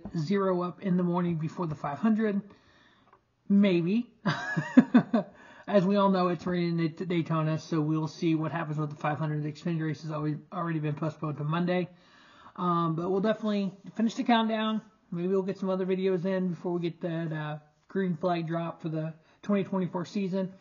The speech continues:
If not, there's a, we're gonna wait till next year and finish up some videos and do some stuff from next year as well.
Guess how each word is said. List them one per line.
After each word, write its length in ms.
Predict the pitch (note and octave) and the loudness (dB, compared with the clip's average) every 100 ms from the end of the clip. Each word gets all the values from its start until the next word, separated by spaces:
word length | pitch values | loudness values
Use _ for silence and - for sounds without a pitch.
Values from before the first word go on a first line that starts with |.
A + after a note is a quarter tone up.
| - - _ - | -20 -20 _ -4
If 100 | A3+ | -2
not, 300 | A3 G3+ - | 0 -2 -4
there's 180 | G3 F#3 | -4 -2
a, 80 | E3+ - F#3 | -8 -10 -6
we're 140 | F#3 | -2
gonna 100 | F#3+ | 0
wait 200 | F3+ E3 | 0 -2
till 80 | F3+ | -2
next 340 | F#3+ F#3 - | -2 -4 -6
year 100 | F#3 | -4
and 100 | E3+ | -4
finish 280 | - E3+ F3+ | -4 -6 -6
up 120 | - | -8
some 140 | - E3 | -6 -4
videos 400 | E3+ E3+ E3+ D#3 | -2 -2 -2 -2
and 80 | |
do 80 | D#3 | -4
some 160 | D3 - | -6 -8
stuff 240 | E3 D3 | -10 -8
from 140 | D#3 D3+ | -4 -4
next 280 | C#3 - | -6 -8
year 140 | D#3+ D3 | -8 -8
as 100 | C#3+ | -6
well. 540 | D3 D3+ D3 C3+ - | -6 -4 -4 -6 -8